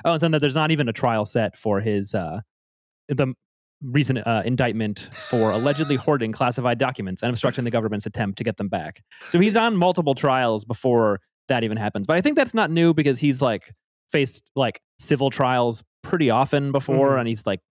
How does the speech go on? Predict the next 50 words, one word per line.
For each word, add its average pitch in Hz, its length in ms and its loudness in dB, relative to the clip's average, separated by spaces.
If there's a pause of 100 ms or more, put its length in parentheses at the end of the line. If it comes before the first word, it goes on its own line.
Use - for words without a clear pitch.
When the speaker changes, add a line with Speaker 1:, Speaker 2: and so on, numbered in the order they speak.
(140)
Speaker 1:
like 127 160 0
you 127 60 2
said 120 180 2
last 107 340 -2
episode, 120 400 0
he's, 113 220 -6
he's, 123 220 0
like, 95 100 -6 (260)
lost 139 360 2
sometimes 131 580 0
and 104 100 -2
had 113 140 0
to 104 60 -4
pay 120 220 -2
people, 110 500 0
and, 95 200 -4
uh, 82 240 -6 (960)
I 120 40 0
guess 180 160 0
he's 165 100 2
even 151 160 2
facing 147 260 0
a 117 60 2
jury 110 360 0
about, 104 260 0
like, 107 200 -2
the, 107 200 -2
uh, 90 220 -4 (800)
criminal 117 280 -2
charges 107 380 -4
that 107 100 -4
he 107 60 -4
falsified 107 460 -4
business 117 340 -4
records. 110 640 -4
Yeah, 160 240 2
I 147 40 -2
mean, 156 200 -2 (240)
I, 143 180 0
I, 170 260 -2
it's 170 120 -2
hard 233 120 2
to 190 40 4
imagine 147 280 0
he 135 60 0
goes 135 160 2
to 120 80 -8
jail 110 460 0
for, 135 200 -2
like, 131 340 -2